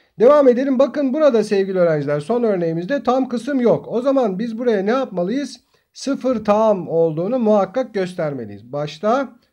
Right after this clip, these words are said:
ondalık kesirlerde baştaki sıfırı unutmamalıyız. Bazen tam, e, sayı olmayabilir. Sıfır tam. Onda birler basamağında dört var. Yüzde birler basamağında yedi var. Ve binde, e, birler basamağında iki var.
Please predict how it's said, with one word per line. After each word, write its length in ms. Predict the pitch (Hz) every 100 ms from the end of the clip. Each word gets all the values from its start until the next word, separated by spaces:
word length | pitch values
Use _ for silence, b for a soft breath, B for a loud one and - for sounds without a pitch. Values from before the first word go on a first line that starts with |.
| _
ondalık 400 | 147 170 214 226
kesirlerde 540 | 190 180 156 139 143
baştaki 400 | 190 208 170 147
sıfırı 340 | 156 220 214 240
unutmamalıyız. 680 | 226 214 151 123 110 107 147
Bazen 540 | 180 180 214 254 B B B -
tam, 420 | 185 202 143 -
e, 200 | 147 151
sayı 300 | 147 160 165
olmayabilir. 720 | 156 180 165 147 139 185 254 - _ _ _ _ _ _
Sıfır 420 | - 294 262 226
tam. 240 | 151 139 165
Onda 360 | 202 254 269
birler 340 | 269 277 277 262
basamağında 680 | 214 214 175 147 123 113 120
dört 300 | 196 220 247
var. 300 | 262 247 - _ _ _ -
Yüzde 340 | 220 208 247
birler 340 | 247 233 220
basamağında 540 | 196 175 156 135 113 110
yedi 320 | 135 175 233
var. 280 | 240 247 - _ _ _ 160
Ve 180 | 185
binde, 520 | 185 226 226 240 226 -
e, 260 | 151 156 165
birler 360 | 180 214 202
basamağında 520 | 156 147 139 139 202
iki 300 | 202 208 208
var. 240 | 151 196